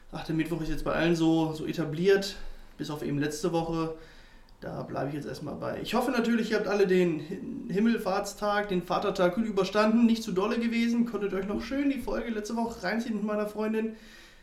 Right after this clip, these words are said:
Mir oder uns hat das sehr viel Spaß gemacht. Sie war auch immer dabei und hat mich gefragt, wie viele Leute haben sich das schon angehört, wie, wie kommt die Folge an? Ähm, war da auch sehr interessiert, also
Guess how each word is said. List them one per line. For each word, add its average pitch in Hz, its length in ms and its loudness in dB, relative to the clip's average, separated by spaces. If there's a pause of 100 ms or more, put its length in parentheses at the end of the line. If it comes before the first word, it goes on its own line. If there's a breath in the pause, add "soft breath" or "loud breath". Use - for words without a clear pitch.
(320 soft breath)
Mir 208 320 4
oder 156 160 0
uns 226 180 6
hat 180 100 4
das 165 120 4
sehr 202 160 8
viel 220 120 2
Spaß 190 340 0
gemacht. 196 340 -2
Sie 185 240 -4 (440)
war 120 100 -8
auch 190 100 -8
immer 208 120 -2
dabei 196 260 2
und 185 100 2
hat 185 100 -2
mich 180 140 -4
gefragt, 175 540 0
wie 196 100 -6
viele 196 480 2 (320 loud breath)
Leute 185 260 0
haben 196 120 -4
sich 190 100 -6
das 185 100 -2
schon 185 140 -2
angehört, 202 640 4
wie, 190 220 -4
wie 190 100 -6
kommt 208 200 -4
die 190 60 -4
Folge 196 340 2
an? 220 280 2 (920 loud breath)
Ähm, 180 440 8 (180)
war 190 100 6
da 220 120 6
auch 214 60 2
sehr 208 140 2
interessiert, 202 400 2
also 175 300 6